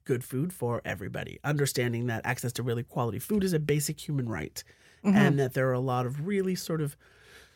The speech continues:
Speaker 1: uh, idiotic things standing in the way of everybody in this country, in this city, on this planet, eating really good food.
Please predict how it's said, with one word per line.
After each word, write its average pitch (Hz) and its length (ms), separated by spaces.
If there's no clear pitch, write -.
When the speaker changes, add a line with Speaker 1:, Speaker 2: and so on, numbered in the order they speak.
Speaker 1:
uh, 147 200
idiotic 220 400
things 208 260
standing 165 300
in 175 80
the 165 80
way 170 220
of 139 100
everybody 139 480
in 143 80
this 127 120
country, 220 360
in 151 100
this 135 140
city, 208 280
on 156 120
this 127 100
planet, 165 460
eating 147 240
really 127 200
good 127 200
food. - 340